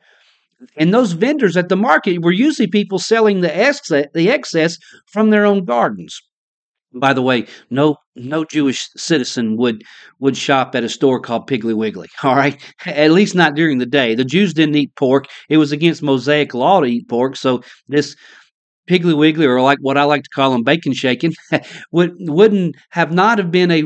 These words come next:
a reputable establishment where Jesus was. But regardless of the market names, everyone knew what it was like to be a gardener. Th-, this was the perfect character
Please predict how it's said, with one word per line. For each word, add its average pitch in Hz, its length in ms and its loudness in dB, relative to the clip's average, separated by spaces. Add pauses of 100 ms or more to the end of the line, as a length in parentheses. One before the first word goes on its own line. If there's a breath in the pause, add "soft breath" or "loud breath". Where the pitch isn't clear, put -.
(140)
a 139 80 -2
reputable 180 880 0
establishment 131 800 -4
where 120 160 -6
Jesus 107 420 -6
was. - 320 -10 (160)
But 170 300 -8
regardless 196 560 0
of 180 80 0
the 170 60 0
market 175 360 -2
names, 113 320 -4 (280 loud breath)
everyone 226 580 2
knew 131 320 2 (240 loud breath)
what 151 140 2
it 160 40 2
was 139 160 0
like 165 360 0
to 151 100 -10
be 160 200 -2
a 151 40 0
gardener. 135 640 -4 (360)
Th-, 170 100 -16
this 214 220 0
was 220 160 0
the 160 120 0
perfect - 720 -2
character 135 600 -2